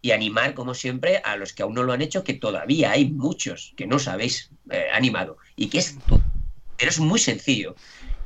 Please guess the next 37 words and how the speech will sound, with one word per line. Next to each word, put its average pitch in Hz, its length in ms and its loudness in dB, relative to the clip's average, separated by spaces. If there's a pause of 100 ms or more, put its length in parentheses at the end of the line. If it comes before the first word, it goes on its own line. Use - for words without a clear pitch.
(140)
Y 113 80 -8
no 147 100 4
os 151 60 0
dé 156 100 2
vergüenza, 101 640 -6 (100)
eh, 104 180 -6
no 117 80 -8
es 123 60 -6
difícil. 107 540 -6 (240)
No 127 100 -2
tenéis 170 200 -2
que 160 80 -2
hacer 139 180 -2
nada, 143 220 2
que 127 80 -4
lo 127 80 2
hacen 131 180 0
todos 147 220 0
los, 135 180 0
el, 117 220 -2
Alberto, 104 500 -4
lo 104 80 -4
hace, 151 240 0 (260)
ahora 127 200 0
Alberto 135 340 0
y, 123 240 2
y 123 60 -4
Gonzalo 127 320 2
lo 151 80 6
hacen 139 180 0
todos, - 280 -4
y - 40 -2
no - 40 -2
hay - 60 2
que - 60 0
hacer 120 160 -2
nada. - 240 -4